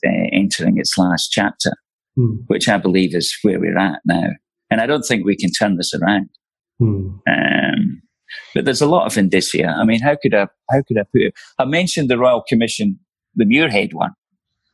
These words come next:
Speaker 1: which was in eighty-nine, ninety, right? We, what happens is we discover things that are terrible, and then we discover why they're terrible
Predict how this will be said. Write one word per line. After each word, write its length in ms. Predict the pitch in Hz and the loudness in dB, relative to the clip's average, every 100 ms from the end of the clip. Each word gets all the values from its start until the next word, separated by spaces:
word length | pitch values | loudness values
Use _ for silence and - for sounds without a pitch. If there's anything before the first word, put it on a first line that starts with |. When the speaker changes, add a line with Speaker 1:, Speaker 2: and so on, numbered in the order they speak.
| _ _ - | _ _ -4
Speaker 1:
which 200 | 113 113 | -2 0
was 140 | 101 | 2
in 120 | 104 | 2
eighty-nine, 1200 | 107 101 - 107 98 90 - _ _ 107 107 98 92 | 2 0 0 2 2 0 -4 _ _ 0 2 0 0
ninety, 580 | 110 120 123 - - - _ _ _ - | 0 -2 -4 -6 -8 -12 _ _ _ 0
right? 280 | 117 175 - _ _ _ _ _ _ _ _ - | 0 0 -6 _ _ _ _ _ _ _ _ -2
We, 340 | 220 - - - | -2 -2 -10 -4
what 200 | 196 190 | -4 -2
happens 440 | 190 - 170 117 | -2 -2 -4 -2
is 440 | 120 98 - - - _ _ _ _ | -2 -2 -8 -14 -18 _ _ _ _
we 120 | 139 139 | 0 2
discover 480 | 131 - 185 202 | 0 -2 -2 0
things 300 | 208 151 123 | 0 0 0
that 100 | 120 | -2
are 100 | 104 - | -2 -2
terrible, 500 | 151 170 160 - - _ _ _ _ _ _ _ _ _ - | -2 -2 -4 -8 -8 _ _ _ _ _ _ _ _ _ -2
and 200 | 139 151 | -2 0
then 260 | 156 160 | 0 0
we 100 | 151 | -2
discover 560 | 135 131 - 170 151 123 | -2 -4 -2 -2 0 -2
why 300 | 135 143 175 | 0 -2 -2
they're 120 | 139 - | -6 -2
terrible 540 | 120 110 98 98 | -2 -2 -4 -8